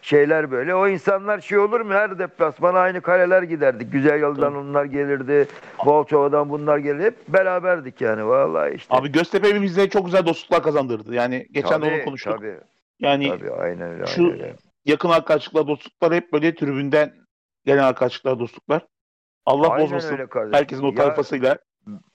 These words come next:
Speaker 1: aynen öyle.
Speaker 2: Tayfayla
Speaker 1: Ya,
Speaker 2: deplasman yapmak ayrı daha güzel bir şey.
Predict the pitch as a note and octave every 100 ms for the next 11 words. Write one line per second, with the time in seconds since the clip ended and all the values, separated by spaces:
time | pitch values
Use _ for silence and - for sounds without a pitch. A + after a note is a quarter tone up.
0 | _ _ _ - - A#2+ C#3+ D3 D#3 F#3+
1 | F#3 E3+ F#3 G3 F3 G#3+ G#3+ G#3+ - _
2 | _ - D#3+ F3+ F3 D#3+ C#3 C3+ C3 A#2
3 | G2+